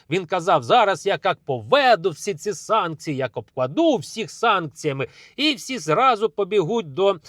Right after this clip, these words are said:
Сполучених Штатів Америки будувати свої заводи. І все будуть виробляти тут у нас, е, в Сполучених Штатах Америки. І у нас тут буде зараз стільки робочих місць, наступить такий золотий,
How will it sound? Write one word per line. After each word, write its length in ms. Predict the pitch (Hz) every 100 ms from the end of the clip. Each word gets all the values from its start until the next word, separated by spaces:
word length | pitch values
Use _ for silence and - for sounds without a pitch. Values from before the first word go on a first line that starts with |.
| -
Сполучених 600 | - - 196 180 170 160
Штатів 400 | - 175 - 208
Америки 520 | 123 277 277 240 247
будувати 720 | 151 151 151 135 226 226 208 170
свої 520 | 135 143 160 208 160 - _
заводи. 640 | 104 135 185 226 180 120
І 40 | 120
все 280 | - 294 233
будуть 260 | 233 226
виробляти 560 | 226 220 202 214 185 180
тут 260 | 202 160
у 60 | 180
нас, 420 | 180 170 - -
е, 160 | 175 160
в 60 |
Сполучених 440 | - 180 165 170 156
Штатах 400 | 180 160 165 -
Америки. 560 | 160 170 151 139 139 - - 240
І 100 | 269
у 120 | 240
нас 280 | 233 226 -
тут 200 | 202 156
буде 340 | 190 175 175
зараз 460 | 143 175 156 147 -
стільки 380 | 220 160 165
робочих 560 | 160 160 160 - 135 170
місць, 380 | 285 269 165 -
наступить 560 | 190 151 - 240 190 151
такий 300 | 175 - 196
золотий, 580 | 131 175 175 160 190